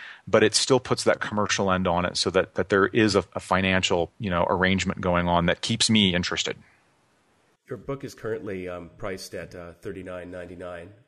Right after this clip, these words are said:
Speaker 2: Um, I should mention, anyone, get the deal now, um, <laughs> if
Speaker 1: Yeah.
Speaker 2: you're listening. Um, uh, and, of course, you know, we don't do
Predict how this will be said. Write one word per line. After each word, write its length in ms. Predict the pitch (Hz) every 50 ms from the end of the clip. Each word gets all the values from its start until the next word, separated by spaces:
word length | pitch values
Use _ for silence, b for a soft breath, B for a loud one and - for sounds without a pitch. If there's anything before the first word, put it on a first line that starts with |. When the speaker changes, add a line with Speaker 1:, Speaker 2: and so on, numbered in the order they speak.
| _ -
Speaker 2:
Um, 260 | 104 92 87 92 95
I 60 | - 92
should 180 | - 104 82
mention, 280 | 85 90 90 - 98 95
anyone, 340 | 90 98 92 92 90 98 98
get 240 | - 98 95 -
the 40 | 101
deal 240 | 85 95 90 92 95
now, 360 | 95 92 90 90 92 123 156 - -
um, 320 | 107 98 92 90 92 -
<laughs> 20 | -
if 300 | 101 104 - - 98 -
Speaker 1:
Yeah. 80 | 101
Speaker 2:
you're 100 | - -
listening. 440 | 95 95 - 110 107 123 139 139 135 b b b b b b
Um, 500 | - 104 113 104 98 98 95 90 90 90 - -
uh, 380 | 110 101 95 92 92 92 90 85 - _ _ _ _ _ _ _ _ _ _ _ _ _ _ _ _ _ _ _ _ _ _ _ _ _ _ _ _ - -
and, 340 | 123 117 110 107 107 - - _ -
of 140 | - 120 -
course, 340 | - 135 127 117 - - - -
you 80 | - 113
know, 100 | 107 98
we 120 | 98 98
don't 280 | 87 98 95 98 - -
do 460 | 101 95 92 92 90 87 85 78